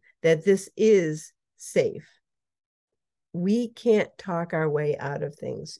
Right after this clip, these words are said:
Your nervous system is show, not tell.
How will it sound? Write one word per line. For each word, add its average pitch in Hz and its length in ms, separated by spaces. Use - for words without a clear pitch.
Your 151 680
nervous 180 340
system 196 400
is 139 160
show, 170 720
not 156 420
tell. 156 480